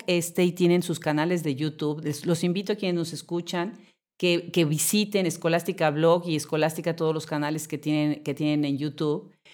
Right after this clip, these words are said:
Y van a ver ahí la cantidad de material. Es, son, son páginas muy bien hechas, muy bien armadas.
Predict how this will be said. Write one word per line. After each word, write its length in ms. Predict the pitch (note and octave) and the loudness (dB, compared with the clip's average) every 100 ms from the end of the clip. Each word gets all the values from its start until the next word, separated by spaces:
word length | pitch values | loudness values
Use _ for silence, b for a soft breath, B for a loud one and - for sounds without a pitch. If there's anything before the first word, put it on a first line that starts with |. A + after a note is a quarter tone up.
| b b | b b
Y 160 | F#3 F3 | 0 4
van 200 | G#3 C#4 | 6 6
a 80 | |
ver 320 | A#3 A3 A3 - | 4 4 2 2
ahí 340 | F3 F3+ G3+ | 2 4 4
la 120 | G3+ | 2
cantidad 400 | F#3+ D#3 D#3+ F#3 | 2 0 2 2
de 80 | A3+ | 2
material. 800 | A3 E3+ C#3+ C3+ C#3+ C#3 C#3+ D4 | 0 0 -2 -2 0 0 -2 -6
Es, 160 | - F3 | -6 -6
son, 480 | - - F#3+ G3 G3 | -4 -6 -4 -4 -2
son 200 | G#3+ G#3 | -2 0
páginas 440 | G3+ G3+ G3 F#3+ | 0 0 -2 -2
muy 400 | F3 E3 F#3 A3+ | 0 2 2 0
bien 200 | G#3 F#3 | 0 0
hechas, 260 | E3 E3+ E3 | 0 0 -2
muy 140 | E3 | -2
bien 180 | E3+ E3 | 0 0
armadas. 580 | D3 C#3 C#3 C#3 B2+ | 0 0 -2 -4 -10